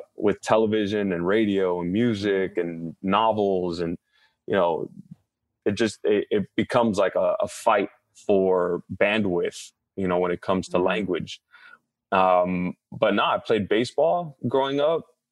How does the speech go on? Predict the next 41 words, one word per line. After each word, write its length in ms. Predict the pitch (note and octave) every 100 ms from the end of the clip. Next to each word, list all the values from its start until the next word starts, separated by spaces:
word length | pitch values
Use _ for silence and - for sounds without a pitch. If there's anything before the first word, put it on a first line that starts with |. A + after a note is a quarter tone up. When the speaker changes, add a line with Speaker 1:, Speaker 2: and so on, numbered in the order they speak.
| _
Speaker 1:
and, 520 | - G2+ G2 G2 G2 F#2
uh, 220 | F#2 F2+
Speaker 2:
Mm-hmm. 80 | F#2
Speaker 1:
loved 240 | G#2 F2 -
art. 260 | G2 C#3 - _ _ -
I 100 | F#2+
loved 280 | F#2+ G2 -
to 60 |
draw. 460 | F#2 G2 A2 B2 C#3 - _ _ _ _ _ _ -
Uh, 460 | F#2+ F2+ F2 F2 F2+ -
very, 380 | F#2+ A#2+ A#2
very 180 | G#2+ A2
close 500 | G2 A#2 G#2+ G#2 - -
to 140 | -
my 160 | F#2 F2+
family 480 | - G#2+ A2 A2+ G2+
and, 260 | F#2 -
uh, 300 | F#2 F#2 F2+
to 100 | -
my 140 | F#2+ F2+
brothers, 640 | F#2 G#2+ A#2+ B2 B2 - _ _ _
uh, 460 | F#2 F2 - - - -
who 120 | G2+
are 120 | F#2+
all 140 | F#2+ G2
still 220 | - G#2
in 60 | G2
Miami. 420 | F#2 F#2+ A#2+ C#3 C#3 _ _ _ _ _ _ _ -
And, 320 | G#2 - G3+
Speaker 2:
Are 40 |
you 140 | G#3+ -
Speaker 1:
uh, 140 | -
Speaker 2:
the 60 | B3+
only 200 | B3+ C4
one 200 | B3+ B3
that 100 | A#3
is 100 | A#3
part 240 | A#3 A3+
of 60 | A3+
the 80 | A#3
entertainment 540 | G#3+ A#3+ A#3 B3 B3+